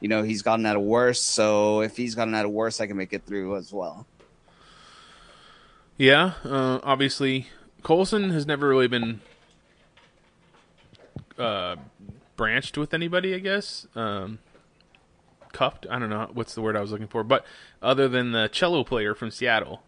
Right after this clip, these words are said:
Speaker 2: that we saw in one episode and they mentioned in, what was it, The Avengers? No. Yeah, in The
Speaker 1: I thought
Speaker 2: Avengers.
Speaker 1: Okay.
Speaker 2: Uh,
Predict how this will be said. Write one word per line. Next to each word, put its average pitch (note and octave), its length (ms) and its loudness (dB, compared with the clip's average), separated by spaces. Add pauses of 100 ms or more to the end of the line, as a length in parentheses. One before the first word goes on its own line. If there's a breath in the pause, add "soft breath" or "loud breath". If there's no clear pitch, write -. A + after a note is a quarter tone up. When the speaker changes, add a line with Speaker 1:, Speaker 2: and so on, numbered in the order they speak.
Speaker 2:
that G2+ 180 -4
we A#2 80 -6
saw G#2 380 -2
in G#2+ 180 -10
one C#3 160 -2
episode C3 380 0
and A#2 100 -6
they G#2+ 80 -6
mentioned A#2 440 -6
in, G#2+ 600 -10 (560)
what G#2+ 120 -6
was G2+ 160 -4
it, F#2 100 -8 (360)
The A2 120 -8
Avengers? C3+ 480 -6 (360)
No. - 260 -12 (920)
Yeah, D3 300 4
in A2+ 100 -8
The A#2 100 -2
Speaker 1:
I - 40 0
thought B2 60 0
Speaker 2:
Avengers. A2+ 360 -4 (580)
Speaker 1:
Okay. B2+ 260 -2 (400)
Speaker 2:
Uh, G#2 460 0